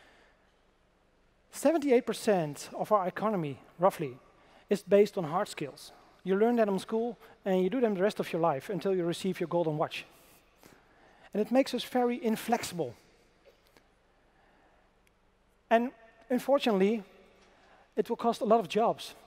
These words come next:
already in the next few years. The World Economic Forum did a lot of research, and they say five point one million jobs will be gone in the next couple of years in the fifteen leading economies. And that's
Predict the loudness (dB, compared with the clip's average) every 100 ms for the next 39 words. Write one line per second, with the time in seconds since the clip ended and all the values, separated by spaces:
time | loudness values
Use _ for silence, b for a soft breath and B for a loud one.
0 | 0 4 6 6 4 2 0 0 -2 0
1 | 2 0 -2 -18 -20 _ _ _ -10 0
2 | 2 2 0 0 0 2 2 4 6 6
3 | 4 0 0 0 -2 0 -2 0 4 4
4 | 4 B B B B 2 2 2 0 2
5 | 4 4 2 2 0 0 -4 2 4 4
6 | 0 -2 0 0 -4 -8 -4 0 0 -2
7 | -18 b b b b _ -14 -10 -10 -6
8 | -4 -4 -10 -12 -6 -4 0 -2 -2 -2
9 | 0 0 -4 -8 -8 -8 -12 -16 -20 _
10 | _ _ _ _ _ -20 b b b b
11 | b b 0 0